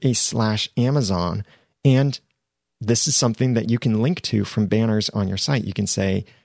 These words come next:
you can link it in text, say, "Shop at Amazon dot com." And by the way, if you use Pretty Link Pro, you could have certain phrases like that automatically always hyperlink to your affiliate link.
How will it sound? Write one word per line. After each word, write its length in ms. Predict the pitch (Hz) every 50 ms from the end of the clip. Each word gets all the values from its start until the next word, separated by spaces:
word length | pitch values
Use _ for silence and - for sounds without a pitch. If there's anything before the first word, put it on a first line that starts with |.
| _ _
you 280 | - - - - 104 101
can 160 | - 113 107
link 180 | 107 104 101 110
it 160 | 104 - - -
in 220 | 107 98 95 92
text, 500 | - - 101 95 110 - - - - -
say, 260 | - - 95 92 92
"Shop 320 | - - - 95 90 - -
at 140 | - -
Amazon 420 | 104 101 98 95 90 95 95 95 92
dot 160 | 90 - -
com." 300 | - 98 101 113 151 151 - _ _ _ _ _ -
And 80 | 101
by 100 | - 104
the 80 | 104 -
way, 140 | 113 113 107
if 160 | 92 - -
you 60 | 120
use 220 | 117 117 110 98 -
Pretty 280 | - - 135 127 120
Link 220 | 113 104 95 - -
Pro, 400 | - - 104 101 113 151 147 - _ _ _ _ _ _ _
you 100 | 123 110
could 100 | 131 110
have 220 | 107 110 113 107
certain 260 | - - 113 - 107
phrases 460 | - - 110 104 101 95 101 95 92 98
like 180 | 95 95 -
that 220 | - 95 92 85 - _ -
automatically 760 | 123 120 123 123 120 117 113 110 110 107 - 107 98 92 -
always 340 | - 101 104 101 101 92 -
hyperlink 560 | - 104 104 - 101 92 95 92 85 - -
to 160 | - - 117
your 200 | 104 95 95 92
affiliate 400 | 92 - - 104 98 98 98 -
link. 240 | 92 101 - - -